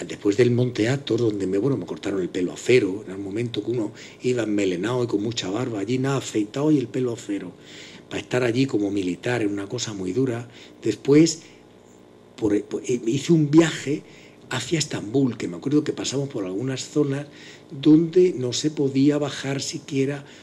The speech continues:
porque no pertenecía a la posibilidad de recorrido que uno tenía. Aquello era una cosa tremenda.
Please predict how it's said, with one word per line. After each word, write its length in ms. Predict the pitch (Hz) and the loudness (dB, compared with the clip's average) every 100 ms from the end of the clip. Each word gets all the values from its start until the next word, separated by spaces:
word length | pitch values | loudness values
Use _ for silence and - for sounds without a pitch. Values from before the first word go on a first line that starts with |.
| - | -10
porque 320 | 139 120 - | -6 -4 -4
no 180 | 98 110 | -2 -2
pertenecía 1080 | 131 131 123 131 120 110 - 123 - 143 143 - - - | 0 0 4 4 2 -2 -2 0 2 0 -2 -10 -20 -6
a 100 | 110 | -2
la 140 | 113 | -2
posibilidad 580 | 117 110 113 104 110 123 | -2 -6 0 0 2 0
de 80 | 139 | 0
recorrido 640 | 139 123 107 107 120 135 | 0 0 0 0 2 2
que 80 | 123 | 2
uno 120 | 107 | 0
tenía. 380 | 95 95 135 104 | 0 2 2 0
Aquello 300 | 90 120 147 | 0 2 4
era 80 | 139 | 2
una 160 | 117 | 0
cosa 260 | 127 123 127 | 0 -2 0
tremenda. 460 | 120 120 123 131 | 0 2 0 -2